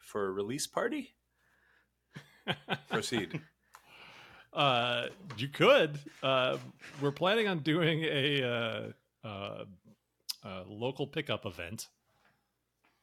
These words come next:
Speaker 2: uh, probably in September, um, for the maybe ten people who signed up for local pickup, uh,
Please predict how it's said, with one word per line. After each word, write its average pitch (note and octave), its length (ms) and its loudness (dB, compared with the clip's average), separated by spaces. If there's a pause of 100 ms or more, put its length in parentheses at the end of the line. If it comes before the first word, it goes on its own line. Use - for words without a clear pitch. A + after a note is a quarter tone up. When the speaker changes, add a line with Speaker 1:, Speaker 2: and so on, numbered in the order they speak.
Speaker 2:
uh, F#2 120 -8
probably D3 400 2
in C3+ 100 2
September, G#2+ 640 -6 (260)
um, G2 380 -10 (220)
for A2 440 -8
the G2 440 -6 (960)
maybe A2 220 -6
ten C3 380 -2
people C3+ 480 -2
who C#3+ 80 -4
signed C3+ 340 -4
up C#3 180 -2
for D3 120 -8
local C3 300 -6
pickup, C#3+ 460 -6 (360)
uh, G#2 440 -6